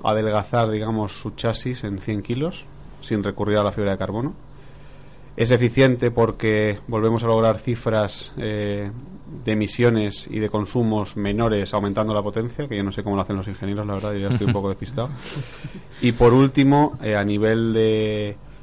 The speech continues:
Speaker 1: conectividad, innovación, que es uno de los pilares también fuertes de la marca, pues bueno, este coche es increíble a nivel ya de ayudas a la conducción autónoma.
Speaker 2: Ujú.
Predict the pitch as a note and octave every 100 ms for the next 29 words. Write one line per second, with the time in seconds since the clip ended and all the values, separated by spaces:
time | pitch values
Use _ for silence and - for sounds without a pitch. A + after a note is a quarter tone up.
0 | - - - - A2 G2+ - A2+ G#2+ G#2+
1 | A2 A2 A2+ G#2+ G#2 G2+ G2 A2 A2 B2
2 | C3+ - G2+ F#2+ G#2+ G2+ G2 G2 - G2+
3 | G2 G2 F#2+ G2 G2+ G2 G2 F#2 G2 G2+
4 | - B2 - - - - - F#2 F2 D#2+
5 | - F#2 F#2 F#2 F2+ G2 G2 - - -
6 | - - F2 F2 F2 F2+ F#2 F2+ F2+ F#2
7 | F#2 F#2+ F#2 F#2+ F#2 - F#2+ G2 G#2 G2+
8 | G2 F#2+ F#2+ F#2 G2 F#2+ F#2 G#2+ A2 A2+
9 | G2+ F#2 G2